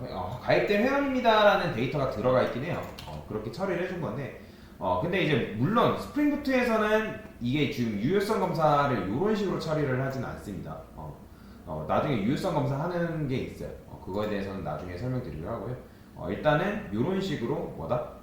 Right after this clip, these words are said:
어, 회원가입 했을 때 리다이렉트라는 걸 이용해가지고 내가 원하는 페이지로 전환이 되게끔,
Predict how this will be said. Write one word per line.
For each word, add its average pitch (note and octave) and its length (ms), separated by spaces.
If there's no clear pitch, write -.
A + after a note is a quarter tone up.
어, - 220
회원가입 F3+ 460
했을 F3 320
때 G3+ 380
리다이렉트라는 C#3+ 880
걸 F2 200
이용해가지고 A2 880
내가 G2+ 220
원하는 G#2 480
페이지로 F3+ 600
전환이 G2 400
되게끔, E2 500